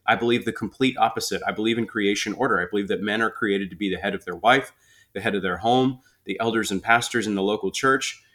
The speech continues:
and leaders in society. And so for believing that, I'm going to be canceled and despised by some. But, um, all I'm trying to do in this book, Kyle, is stand on the word of God. There's nothing else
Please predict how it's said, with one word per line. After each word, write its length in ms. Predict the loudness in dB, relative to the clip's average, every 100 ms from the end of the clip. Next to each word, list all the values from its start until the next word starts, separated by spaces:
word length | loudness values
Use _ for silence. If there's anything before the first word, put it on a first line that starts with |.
| _
and 140 | -2 2
leaders 300 | 4 4 4
in 80 | 0
society. 640 | 0 4 4 4 0 -4
And 140 | -6 0
so 260 | 4 4
for 320 | 2 2 4
believing 400 | 4 2 2 2
that, 220 | 2 2 2
I'm 80 |
going 180 | 2 2
to 60 | 0
be 100 | -4
canceled 640 | 0 0 0 2 2 2
and 200 | -2 -4
despised 640 | -6 0 4 4 2 0
by 120 | 0
some. 400 | 2 2 2 2 -6 _ _ -2
But, 200 | 0 0 0
um, 260 | 0 0 4
all 180 | 4 6
I'm 80 | 4
trying 260 | 4 4
to 60 | 2
do 160 | 2 2
in 80 |
this 140 | 0 0
book, 240 | -2 2
Kyle, 300 | 4 6 4
is 180 | 0 -2
stand 260 | 0 0 0
on 80 |
the 60 | 0
word 180 | -2 -2
of 80 | -2
God. 240 | -2 -2 -4
There's 180 | -4
nothing 280 | -2 0 0
else 180 | 0